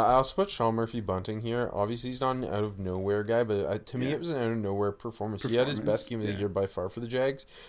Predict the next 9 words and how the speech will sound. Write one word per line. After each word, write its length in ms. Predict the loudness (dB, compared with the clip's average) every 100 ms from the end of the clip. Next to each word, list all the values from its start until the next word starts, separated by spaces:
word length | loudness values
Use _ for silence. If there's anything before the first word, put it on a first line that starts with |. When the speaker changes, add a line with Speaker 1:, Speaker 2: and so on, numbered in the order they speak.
| -8
Speaker 1:
Picked 180 | -6 -4
up 80 | -6
a 40 | -6 -12
pass, 360 | -6 2 2 2
broke 340 | -2 -4 -4
up 80 | -4
a 60 | -4
couple 260 | -4 -2
more. 400 | -2 -2 0 -2